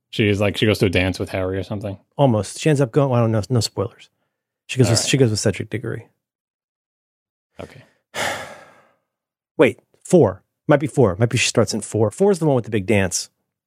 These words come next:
Speaker 2: With, with, with
Speaker 1: Yeah, I
Speaker 2: the,
Speaker 1: think
Speaker 2: the
Speaker 1: so.
Speaker 2: guy
Speaker 1: They're
Speaker 2: from Pulp.
Speaker 1: older. I'm
Speaker 2: That's
Speaker 1: gonna go
Speaker 2: four.
Speaker 1: by what age the, the kids look like. I think it's gotta be
Speaker 2: Well,
Speaker 1: them.
Speaker 2: you, you know my system.
Speaker 1: Mm, I, I do, but I've already forgotten. It's something like you
Speaker 2: Jesus.
Speaker 1: take the movie number and you add
Speaker 2: The numbers are
Speaker 1: two thousand,
Speaker 2: always
Speaker 1: it's
Speaker 2: the
Speaker 1: like
Speaker 2: numbers. Numbers are numbers. The first
Speaker 1: So
Speaker 2: movie.
Speaker 1: two thousand, the first movie was two thousand one?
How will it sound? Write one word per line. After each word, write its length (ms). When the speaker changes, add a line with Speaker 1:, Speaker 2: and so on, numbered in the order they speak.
Speaker 2:
With, 160
with, 160
with 140
Speaker 1:
Yeah, 140
I 20
Speaker 2:
the, 80
Speaker 1:
think 100
Speaker 2:
the 60
Speaker 1:
so. 60
Speaker 2:
guy 40
Speaker 1:
They're 100
Speaker 2:
from 120
Pulp. 40
Speaker 1:
older. 300
I'm 60
Speaker 2:
That's 160
Speaker 1:
gonna 120
go 60
Speaker 2:
four. 140
Speaker 1:
by 60
what 200
age 400
the, 300
the 220
kids 240
look 140
like. 180
I 20
think 140
it's 80
gotta 200
be 240
Speaker 2:
Well, 280
Speaker 1:
them. 180
Speaker 2:
you, 220
you 80
know 100
my 100
system. 440
Speaker 1:
Mm, 600
I, 360
I 40
do, 260
but 120
I've 80
already 160
forgotten. 320
It's 100
something 160
like 160
you 120
Speaker 2:
Jesus. 200
Speaker 1:
take 140
the 80
movie 240
number 220
and 60
you 100
add 240
Speaker 2:
The 40
numbers 280
are 20
Speaker 1:
two 60
thousand, 120
Speaker 2:
always 140
Speaker 1:
it's 80
Speaker 2:
the 80
Speaker 1:
like 40
Speaker 2:
numbers. 460
Numbers 220
are 40
numbers. 420
The 80
first 260
Speaker 1:
So 60
Speaker 2:
movie. 140
Speaker 1:
two 40
thousand, 560
the 60
first 240
movie 80
was 80
two 80
thousand 260
one? 300